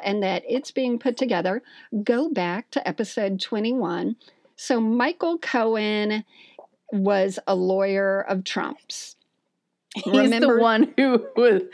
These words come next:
Speaker 2: who is in jail, but then they let him go because of covid, and he went out and fucked around and got thrown back in jail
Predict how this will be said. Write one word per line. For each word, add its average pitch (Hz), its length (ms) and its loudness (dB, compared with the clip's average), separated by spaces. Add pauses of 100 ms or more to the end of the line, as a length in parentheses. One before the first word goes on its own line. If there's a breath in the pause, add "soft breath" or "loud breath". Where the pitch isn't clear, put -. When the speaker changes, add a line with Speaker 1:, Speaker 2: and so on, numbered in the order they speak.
(220 loud breath)
Speaker 2:
who 254 140 4
is 220 200 4
in 233 300 4
jail, 208 500 4
but 233 160 -2
then 294 180 4
they 294 200 2
let 262 240 2
him 247 120 2
go 247 160 4
because 220 320 0
of 214 160 0
covid, 220 680 2 (320 loud breath)
and 240 180 4
he 262 140 4
went 247 160 4
out 240 260 2
and 190 220 -2
fucked 233 260 -2
around 226 440 4
and 196 60 0
got 190 240 4
thrown 214 280 2
back 240 320 2
in 180 180 0
jail 160 600 0